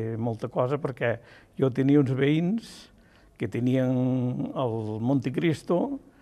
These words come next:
elaboraven el Montecristo allà a Cuba. I cada any,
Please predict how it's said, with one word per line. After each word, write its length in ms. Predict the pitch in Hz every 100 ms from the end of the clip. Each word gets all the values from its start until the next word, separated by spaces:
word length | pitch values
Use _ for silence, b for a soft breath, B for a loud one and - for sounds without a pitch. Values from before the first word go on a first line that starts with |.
| b b - -
elaboraven 680 | - 104 101 110 120 117 127
el 40 | 147
Montecristo 640 | 175 143 147 160 - 139
allà 220 | 135 110 123
a 80 |
Cuba. 320 | 131 139 107 - - - - _ _ b b b b _ - 190
I 520 | 110 104 104 104 107
cada 300 | - 127 127
any, 220 | 135 135